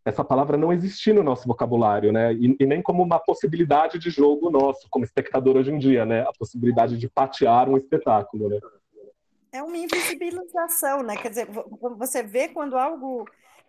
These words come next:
Speaker 2: desaparece, né? Quando é, é uma ferida, né, desaparecida. É, eu acho que a gen-, gente tem no século dezenove aí questões de uma formação do, do que seria uma nacionalidade brasileira aí,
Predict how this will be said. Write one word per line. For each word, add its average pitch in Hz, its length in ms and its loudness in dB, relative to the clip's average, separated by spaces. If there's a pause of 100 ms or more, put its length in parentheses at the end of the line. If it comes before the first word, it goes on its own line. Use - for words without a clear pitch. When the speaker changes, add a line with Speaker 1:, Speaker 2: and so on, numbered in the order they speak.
(160)
Speaker 2:
desaparece, 220 1300 -6
né? 233 300 -6
Quando 220 240 -10
é, 220 320 -6
é 208 100 -4
uma 233 200 -4
ferida, 254 680 -4 (460)
né, 226 240 -6
desaparecida. 247 1300 -8 (580)
É, 175 520 -8
eu 175 60 -4
acho 190 180 -10
que 233 180 -10
a 208 80 -4
gen-, 196 260 -14
gente 208 320 -10
tem 220 140 -6
no 220 140 -8
século 214 580 -6
dezenove 208 800 -4
aí 220 220 -8
questões 233 920 -6
de 233 80 -12
uma 233 160 -8
formação 220 960 -8
do, 202 260 -12 (400)
do 185 120 -16
que - 80 -20
seria 196 320 -16
uma 202 100 -10
nacionalidade 190 760 -6
brasileira 185 720 -8
aí, 202 320 -8